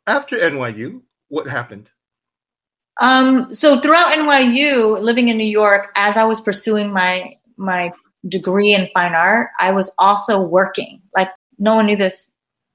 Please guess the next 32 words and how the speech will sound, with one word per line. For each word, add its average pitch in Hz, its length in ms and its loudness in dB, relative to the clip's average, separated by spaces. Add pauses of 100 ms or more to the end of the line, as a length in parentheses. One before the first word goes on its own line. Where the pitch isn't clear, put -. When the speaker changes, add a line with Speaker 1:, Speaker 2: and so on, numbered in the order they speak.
(160)
Speaker 2:
I 190 80 0
mean, 185 280 -2
my 185 100 -2
cohort 208 400 2
didn't. 180 220 -4 (600)
You 240 120 2
know, 247 100 6
I 233 200 0
would, 285 120 2
like, 240 160 2
stay 247 300 0
up 240 120 0
all 233 160 4
hours 226 320 2
of 202 60 -4
the 196 80 -4
night, 185 420 -2
like, 185 160 -10
making 233 460 0
work 202 260 0
for 208 80 -4
my 180 120 -2
graduate 190 380 -2
degree, 190 300 -4
but 180 140 -4
also 220 260 0
making 214 320 -2
illustrations 196 680 -4
to 208 80 -12
pay 185 180 -2
my 160 140 -4
bills. - 520 -6